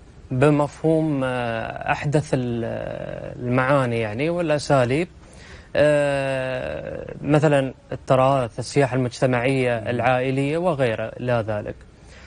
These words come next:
Speaker 1: فهذا هو الهدف الرئيسي من السياحة المستدامة. و-، والجزء منه المادة الترويجية طبعًا.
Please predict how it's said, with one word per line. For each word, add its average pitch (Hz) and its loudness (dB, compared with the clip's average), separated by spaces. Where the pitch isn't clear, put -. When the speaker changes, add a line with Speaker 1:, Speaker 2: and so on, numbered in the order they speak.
Speaker 1:
فهذا 202 4
هو 185 0
الهدف 156 -2
الرئيسي 147 -2
من 135 0
السياحة 135 -2
المستدامة. 113 -4
و-، 139 4
والجزء 156 0
منه 190 -2
المادة 156 0
الترويجية 127 0
طبعًا. 104 -6